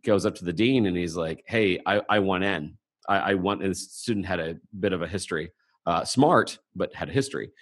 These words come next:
And the, the dean said, "Uh, I can't put you in there. You have to be facing expulsion." And he says,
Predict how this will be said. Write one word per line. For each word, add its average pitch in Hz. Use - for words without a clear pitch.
And 95
the, 90
the 92
dean 110
said, 95
"Uh, 90
I 85
can't -
put 95
you 85
in 82
there. 87
You 98
have 95
to 87
be 87
facing 90
expulsion." 120
And 95
he 98
says, 90